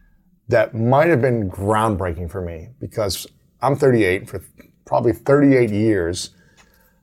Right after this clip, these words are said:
I have been conditioned to people please in every area of my life.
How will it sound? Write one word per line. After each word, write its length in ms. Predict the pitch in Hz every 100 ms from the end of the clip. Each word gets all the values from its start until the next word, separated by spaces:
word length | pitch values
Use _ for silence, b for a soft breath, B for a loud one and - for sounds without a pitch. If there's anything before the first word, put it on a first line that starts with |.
| _
I 160 | 110 131
have 160 | 143 123
been 160 | 120
conditioned 800 | 113 104 120 135 104 82 80 - - - 120
to 260 | 110 98 -
people 360 | - 135 131 95
please 420 | 104 92 90 95
in 80 | 95
every 260 | 98 104 107
area 240 | 98 101
of 120 | 92 92
my 160 | 85
life. 560 | 80 76 71 - -